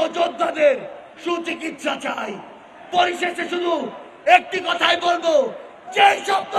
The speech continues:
নিয়ে এত মানুষ রক্ত দিয়েছে, এত মানুষ জীবন দিয়েছে, যে কেউ সেই সচিবালয়ে বসে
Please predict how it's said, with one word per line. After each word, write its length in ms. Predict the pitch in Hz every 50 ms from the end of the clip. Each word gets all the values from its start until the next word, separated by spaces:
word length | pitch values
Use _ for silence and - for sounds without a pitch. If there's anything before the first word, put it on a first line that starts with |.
| 392 403
নিয়ে 220 | 403 392 381 359 311 - - - - - - - - 277 349 381
এত 140 | 381 381 392 381 - 370
মানুষ 200 | 370 370 370 359 359 370
রক্ত 240 | 359 349 349 - 339 330 330
দিয়েছে, 320 | 330 330 302 - - 254 214 196 185 180 - - - - - - - - 330 359
এত 140 | 359 - - 381 392
মানুষ 220 | 392 381 381 381 381 370 -
জীবন 260 | 359 359 349 339 339 339 330
দিয়েছে, 340 | 330 320 294 262 - 233 226 208 180 - - - - - - - - - - -
যে 120 | 427 415 403 - -
কেউ 240 | 392 381 381 381 359 330 277 214 - - - - - - -
সেই 180 | - 359 359 359 - 339
সচিবালয়ে 600 | 339 349 349 370 370 349 339 339 339 349 339 339 339
বসে 220 | 302 262 277 302